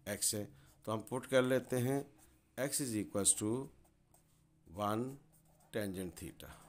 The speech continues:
फिर हम इसको डिफरेंशिएट करेंगे। This is the trigonometric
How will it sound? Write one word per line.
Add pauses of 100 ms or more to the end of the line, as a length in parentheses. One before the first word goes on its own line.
(1300)
फिर
हम
इसको
डिफरेंशिएट
करेंगे। (1160)
This
is
the
trigonometric